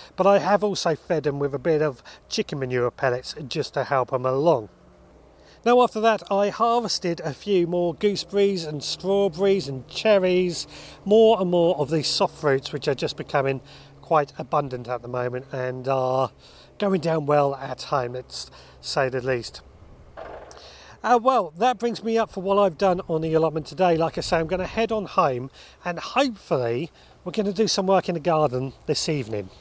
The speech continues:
Well, I got to about six o'clock in the evening and it was cool enough then to go work in the garden, do a few bits outside,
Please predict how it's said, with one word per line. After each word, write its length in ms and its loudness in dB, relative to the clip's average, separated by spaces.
Well, 100 2
I 40 2
got 180 -2
to 100 -12
about 200 -4
six 280 -4
o'clock 300 -2
in 80 -10
the 60 0
evening 480 -2
and 400 -2
it 220 -6
was 180 -6
cool 320 -2
enough 260 0
then 280 0
to 160 -6
go 300 2
work 460 0
in 140 -6
the 80 -4
garden, 540 -2
do 240 -2
a 40 -2
few 240 -6
bits 300 -8
outside, 640 -4